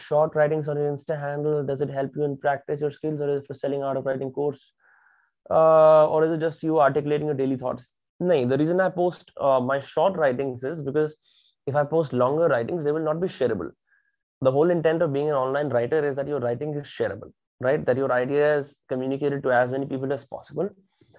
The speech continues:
If I write something in ten thousand words, that's maybe bottom of the funnel activity जो हर कोई नहीं समझ पाएगा। So once I have enough readers who will read anything I write, then I will write the more complex stuff, the more sophisticated stuff. तब तक के लिए,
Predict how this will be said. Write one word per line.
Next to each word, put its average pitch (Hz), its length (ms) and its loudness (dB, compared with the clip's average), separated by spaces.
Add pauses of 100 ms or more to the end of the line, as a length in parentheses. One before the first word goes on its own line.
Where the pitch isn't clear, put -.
(160)
If 127 100 -6
I 135 80 2
write 135 220 2
something 151 160 -4
in 139 100 -4
ten 120 240 -2
thousand 123 220 -2
words, 143 320 -2
that's 123 180 -8
maybe 135 240 -2 (140)
bottom 135 260 2
of 131 60 -4
the 131 160 -6
funnel 127 280 -2
activity 123 300 -6
जो 151 120 -6
हर 131 180 -6
कोई 156 160 -6
नहीं 123 280 -4
समझ 113 220 -8
पाएगा। 107 420 -6 (600)
So 139 80 2
once 135 220 0
I 156 60 4
have 139 120 2
enough 135 220 0
readers 127 320 0
who 127 80 -4
will 127 140 -2
read 127 280 -2
anything 160 360 -2
I 123 60 2
write, 135 280 -2
then 143 140 2
I 165 100 2
will 160 140 0
write 147 200 -2
the 143 60 -4
more 143 180 -4
complex 127 500 -2
stuff, 165 260 -6
the 135 80 -6
more 143 300 0 (540)
sophisticated 165 540 2
stuff. 143 360 -2
तब 131 180 -4
तक 156 120 -4
के 143 80 -4
लिए, 131 280 -4